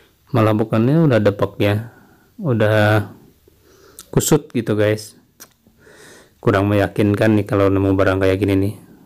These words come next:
Masalahnya user saya ntar malah gak mau guys. <laughs> Oke, di sini kita cek. Oh, itu untuk O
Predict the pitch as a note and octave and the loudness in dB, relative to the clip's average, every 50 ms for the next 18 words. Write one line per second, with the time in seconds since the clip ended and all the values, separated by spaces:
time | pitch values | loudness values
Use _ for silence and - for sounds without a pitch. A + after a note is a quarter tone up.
0 | _ _ _ - - _ _ _ _ _ _ _ _ _ - - - - G#2+ G#2 | _ _ _ -20 -20 _ _ _ _ _ _ _ _ _ -12 -6 -2 0 0 2
1 | G2+ G2+ A2+ A#2+ B2 B2+ C3 B2+ B2+ B2 A#2 A2 G#2+ - A2 G#2+ G2+ A2 A#2+ B2 | 2 0 0 0 0 2 2 2 2 2 2 2 2 0 -2 -4 -2 0 0 2
2 | B2 B2 A#2+ B2 A#2+ B2 A2+ A2 G#2+ G#2+ G#2+ G#2+ - - - _ _ _ _ _ | 2 2 2 2 2 0 0 0 0 0 0 -2 -4 -10 -20 _ _ _ _ _
3 | _ - - G#2 G2 G2+ G#2 A2 G#2+ G#2+ G#2+ G#2 G#2 G2 G2 G#2+ G#2 - - - | _ -4 -2 0 2 2 2 2 2 0 2 2 2 2 2 0 -2 -8 -14 -18
4 | - _ _ _ - D3 - _ _ - - - - - - - - - - - | -20 _ _ _ -12 -12 -12 _ _ -20 -20 -20 -20 -20 -20 -18 -18 -18 -18 -18
5 | - - - _ C3 B2+ B2+ D#3 D3 D3 D3+ C#3+ D3+ D3+ D#3 D#3 D#3 D3+ D3 - | -20 -20 -8 _ -2 0 2 2 2 0 0 0 0 0 0 2 0 0 0 0
6 | D#3+ D3+ D#3 D3+ D3+ D3+ D3+ D3+ D#3+ E3 - - - D#3 D#3+ D#3+ D#3+ C#3+ B2 A#2+ | 0 2 2 2 2 2 2 0 0 -4 -6 -6 -4 -2 0 4 4 4 4 4
7 | - B2+ A#2 A2+ A2 A2+ A2 G#2+ A2 A2+ G#2+ G#2 A2+ - - B2 | 4 2 2 4 2 2 -2 -2 -2 -2 -2 -2 -2 -4 -4 -4